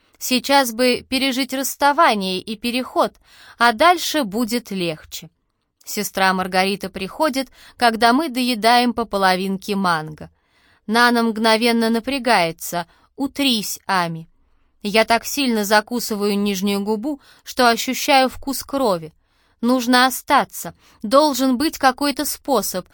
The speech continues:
Почему я не подумала об этом раньше? Нана протягивает узелок. Чувствую внутри какие-то твёрдые грани. Там подарок тебе, как я и обещала.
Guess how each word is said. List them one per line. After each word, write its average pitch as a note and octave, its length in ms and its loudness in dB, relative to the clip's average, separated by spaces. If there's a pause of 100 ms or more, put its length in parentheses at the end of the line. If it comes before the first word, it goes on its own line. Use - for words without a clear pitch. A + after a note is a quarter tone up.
(220)
Почему C#4+ 500 -2
я B3 280 2
не B3+ 140 2
подумала A#3 680 2
об A3 100 0
этом B3+ 300 0
раньше? F#3+ 540 -2 (500)
Нана B3 600 2
протягивает G#3 800 0
узелок. G3+ 600 -4 (420)
Чувствую C4+ 600 0
внутри B3 400 0
какие-то B3 580 -2
твёрдые A3 640 -2
грани. F#3 560 -2 (600)
Там D#4+ 260 4
подарок G#3+ 540 2
тебе, F#3 380 -6 (200)
как D4 240 2
я A3+ 240 4
и A#3 60 4
обещала. G3 840 -2